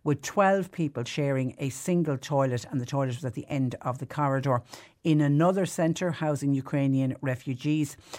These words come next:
residents say they had to queue to use the toilet because there wasn't enough toilets to cater for all of the residents there. A note of their complaint was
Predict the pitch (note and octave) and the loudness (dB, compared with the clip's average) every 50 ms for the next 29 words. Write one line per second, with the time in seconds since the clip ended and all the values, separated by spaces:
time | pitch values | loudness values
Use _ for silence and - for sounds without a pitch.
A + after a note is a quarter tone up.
0 | - - - _ - D#3 D#3+ D#3+ - F3+ E3 D3 C#3 - - D3+ C#3+ C#3+ C#3 C#3 | -16 -18 -10 _ 0 0 0 0 0 0 0 0 0 0 0 0 0 0 0 -2
1 | C#3 C3 - D3 - - - - G#3+ G3 G#3+ A3 A3+ - _ _ - - D#3+ D3 | -2 -4 -4 -8 -10 -10 -6 -2 0 0 0 -2 -4 -8 _ _ -4 0 2 2
2 | C#3 - - C3+ - - D#3 D3+ D3 D3 C#3+ C#3 - - - - - - - - | 2 0 -4 -8 -6 -2 2 2 4 4 2 0 -2 -6 -10 -16 -20 -20 -16 -12
3 | - - - C#3+ A#2 - C#3 C3 D3+ E3+ G3 F#3+ G3 G#3 E3 E3+ D#3 D#3+ C#3+ - | -8 -4 -2 0 0 2 0 2 4 4 4 2 0 -4 -2 0 0 0 0 -2
4 | - - - - F3+ E3 D#3 D3 B2+ - - - - - - C#3 C3 B2+ A#2+ - | -4 -10 -4 0 2 2 2 2 -2 -4 -8 -14 -14 -6 -4 -2 -2 -2 -4 -6
5 | B2+ - - C3 - - D3+ C3 C3+ C3 B2+ B2 B2 - - C3+ B2 B2 B2 A#2+ | -6 -4 -4 -4 -4 -2 0 0 2 2 0 -2 -4 -4 -6 -4 -2 0 -2 -2
6 | B2 A#2 A2+ A#2+ A#2 A2 - - - - - B2+ A2 - C3 B2+ B2 B2 B2 A#2+ | -2 -6 -4 -4 -4 -4 -6 -8 -12 -12 -10 -8 -4 -2 0 0 2 2 0 0
7 | - - - - - - - - B2 B2+ C3+ C#3 C#3 C#3+ B2 - C3+ A#2+ - D#3 | -4 -8 -16 -16 -16 -18 -10 -4 0 2 4 4 4 2 0 -2 -6 -4 0 2
8 | D3+ D#3+ D#3 - - C#3+ C3+ - D3 C3 C3 A#2+ - - C3+ C3 - - | 2 2 0 0 -4 -4 -2 -2 0 0 0 -2 -2 -2 -2 -2 -2 -4